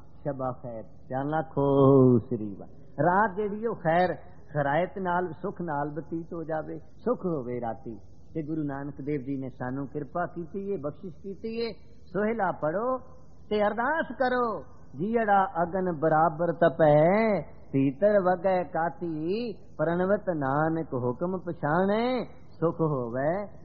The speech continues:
ਦਿਨ ਰਾਤੀ।" ਗੌੜੀ ਚੇਤੀ ਮਹੱਲਾ ਪਹਿਲਾ। ਸ਼ਵੇ, ਸ਼ਹੇ ਸ਼ਬ, ਰਾਤ ਦਾ ਸ਼ਾਹ ਕੌਣ ਹੈ? ਰਾਤ ਦਾ ਬਾਦਸ਼ਾਹ ਕੌਣ ਹੈ?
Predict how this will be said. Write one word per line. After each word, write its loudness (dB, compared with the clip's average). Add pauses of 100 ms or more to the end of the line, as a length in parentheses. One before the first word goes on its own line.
(140)
ਦਿਨ -6
ਰਾਤੀ।" -6 (920)
ਗੌੜੀ 4
ਚੇਤੀ -2
ਮਹੱਲਾ -6
ਪਹਿਲਾ। -10 (380)
ਸ਼ਵੇ, -4
ਸ਼ਹੇ -4
ਸ਼ਬ, -8 (280)
ਰਾਤ 2
ਦਾ 0
ਸ਼ਾਹ 0
ਕੌਣ -6
ਹੈ? -10 (680)
ਰਾਤ 2
ਦਾ 0
ਬਾਦਸ਼ਾਹ 0
ਕੌਣ -2
ਹੈ? -8